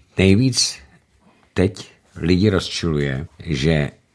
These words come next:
neuzná náš stát certifikáty lidí, kteří si nechali změřit protilátky na covid. On to zkrátka neuzná. Naposledy jsem četl dneska, že Babiš prohlásil, že to s-, nebudou uznávat.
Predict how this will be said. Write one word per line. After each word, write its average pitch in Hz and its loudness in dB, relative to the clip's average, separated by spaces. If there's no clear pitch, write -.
neuzná 98 2
náš 76 -2
stát 62 -2
certifikáty 104 2
lidí, 82 -2
kteří 87 -4
si 92 -4
nechali 87 -2
změřit 76 -4
protilátky 69 -6
na 67 -4
covid. 64 -10
On 101 4
to 135 4
zkrátka 113 0
neuzná. 98 0
Naposledy 98 0
jsem 90 -2
četl 87 -2
dneska, 82 -2
že 76 -2
Babiš 78 0
prohlásil, 82 -2
že 73 -2
to 71 -6
s-, - -10
nebudou 80 -2
uznávat. 64 -8